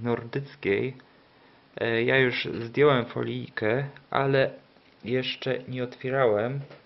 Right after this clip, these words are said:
tego pudełeczka, a więc zobaczymy, co my tu mamy. I mamy tu limitkę Sergio Aguero, e, która jest trudno dostępna w naszym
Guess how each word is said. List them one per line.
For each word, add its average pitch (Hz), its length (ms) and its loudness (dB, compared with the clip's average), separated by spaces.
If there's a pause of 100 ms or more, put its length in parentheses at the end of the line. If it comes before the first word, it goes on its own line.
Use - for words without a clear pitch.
(440)
tego 127 360 -2
pudełeczka, 127 1200 -2 (640)
a 123 100 -4
więc 120 260 -8
zobaczymy, 131 640 -2 (200)
co 135 220 -6
my 127 180 -6
tu 123 240 -8 (480)
mamy. 117 540 -4 (1300)
I 127 60 -8
mamy 127 320 -2
tu 127 280 -4 (120)
limitkę 123 640 0 (140)
Sergio 123 600 -2
Aguero, 120 600 2 (1120)
e, 113 440 -4
która 123 360 2
jest 120 400 -2
trudno 131 380 0
dostępna 113 680 -4
w 113 100 -12
naszym 117 480 -6